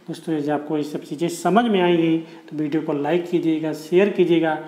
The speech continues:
यदि अभी तक आप मेरे चैनल को सब्सक्राइब नहीं किए हैं तो चैनल को सब्सक्राइब कीजिएगा।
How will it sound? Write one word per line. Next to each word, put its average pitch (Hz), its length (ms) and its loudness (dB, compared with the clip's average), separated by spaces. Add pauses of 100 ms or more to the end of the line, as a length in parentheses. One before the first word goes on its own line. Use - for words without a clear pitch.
(200)
यदि 170 140 0
अभी 185 160 4
तक 196 180 0
आप 175 80 2
मेरे 170 160 0
चैनल 165 200 0
को 156 100 -6
सब्सक्राइब 156 480 -2
नहीं 170 160 2
किए 170 220 -2
हैं - 480 -8
तो 180 80 -6
चैनल 147 320 -8
को 208 180 -6
सब्सक्राइब 143 540 -8
कीजिएगा। 139 380 -14